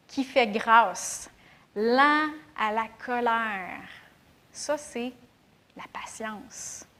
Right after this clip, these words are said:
que Dieu a. Ça dit même, « L'amour est patient. »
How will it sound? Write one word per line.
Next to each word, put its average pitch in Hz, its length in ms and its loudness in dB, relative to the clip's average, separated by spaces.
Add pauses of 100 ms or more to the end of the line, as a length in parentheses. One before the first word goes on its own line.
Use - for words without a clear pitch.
(380)
que - 120 -10
Dieu 196 400 -8 (100)
a. 214 180 -6 (960)
Ça 196 120 -8
dit 190 120 -10
même, « 240 320 -4 (200)
L'amour 214 640 -4 (140)
est 196 120 -10
patient. » 190 520 -10